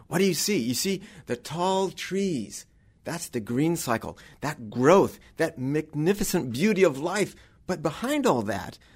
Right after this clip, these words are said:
there's the turning over of life back into nutrients so it can become life again. And that's the brown cycle. And insects, especially ants, are the ones cleaning up. They're like the vacuum cleaner in nature. They're just kind of picking up after everybody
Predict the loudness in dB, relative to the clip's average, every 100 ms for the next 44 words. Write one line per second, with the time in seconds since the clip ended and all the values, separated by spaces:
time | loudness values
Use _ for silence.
0 | -2 -2 0 -6 -10 -4 0 2 0 0
1 | -2 -2 -6 0 4 4 4 2 2 0
2 | -2 -2 -4 -10 _ _ _ _ _ _
3 | -6 -2 -2 0 0 0 -2 -2 2 0
4 | 0 0 0 -2 -12 _ _ _ _ _
5 | -6 -2 0 0 -4 -2 -2 0 -2 -2
6 | -2 -4 -4 -10 -14 _ -2 -2 0 -4
7 | 0 2 2 2 -2 -2 -4 -12 -20 -20
8 | -6 -6 -4 4 6 6 4 2 2 -8
9 | -18 -20 -10 -2 0 2 2 4 2 0
10 | -6 -18 _ _ _ _ 0 2 2 2
11 | 0 -8 -2 2 2 4 2 2 2 2
12 | 0 -4 -2 -2 -2 -2 -2 0 0 0
13 | 0 0 0 0 -2 -4 -4 -4 -2 -4
14 | -2 -2 0 -2 0 0 2 4 4 4